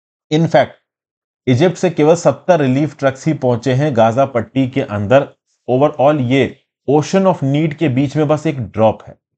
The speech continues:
समझ गए? ये ऐसा यूएन चीफ एंटोनियो गुटेरेस साहब बोल रहे हैं। यहाँ पे overall साढ़े छह हजार से ज्यादा लोग इजरायली स्ट्राइक्स में मर चुके हैं। इजरायली प्राइम मिनिस्टर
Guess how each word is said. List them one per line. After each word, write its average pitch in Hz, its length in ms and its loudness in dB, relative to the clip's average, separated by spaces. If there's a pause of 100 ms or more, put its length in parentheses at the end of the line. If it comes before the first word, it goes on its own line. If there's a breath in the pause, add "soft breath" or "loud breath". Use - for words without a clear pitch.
(100)
समझ 156 200 0
गए? 104 120 -2
ये 110 160 -2
ऐसा 139 200 0
यूएन 131 300 0
चीफ 143 220 -6
एंटोनियो 120 400 -4
गुटेरेस 104 340 -4
साहब 85 180 -4
बोल 82 160 -8
रहे 73 160 -12
हैं। - 80 -20 (420)
यहाँ 139 340 2
पे 190 120 0
overall 151 320 4
साढ़े 147 380 0
छह 147 300 -2
हजार 127 240 2
से 131 140 -6
ज्यादा 123 280 2
लोग 131 300 -2
इजरायली 117 400 2
स्ट्राइक्स 117 400 0
में 117 80 0
मर 101 160 0
चुके 113 260 -6
हैं। 139 120 0
इजरायली 117 340 2
प्राइम 117 200 -4
मिनिस्टर 113 400 -2